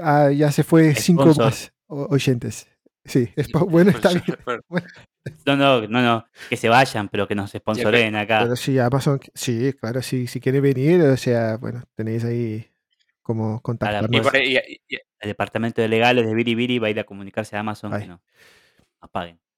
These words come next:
Speaker 1: Eso. Y
Speaker 2: Bien.
Speaker 1: una p-, eh, y eso, y solo una, una, una pregunta. Eh,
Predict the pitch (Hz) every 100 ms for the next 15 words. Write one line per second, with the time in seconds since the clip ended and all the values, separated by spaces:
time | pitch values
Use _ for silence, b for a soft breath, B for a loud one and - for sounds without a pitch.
0 | - 104 - _ _ _ _ - 156 160
1 | 160 175 175 - _ - 151 160 160 -
2 | 139 160 156 160 165 165 196 202 185 170
3 | 160 160 156 143 135 131 127 127 135 -
4 | _ - 139 139 135 131 131 123 120 120
5 | 127 127 127 127 127 127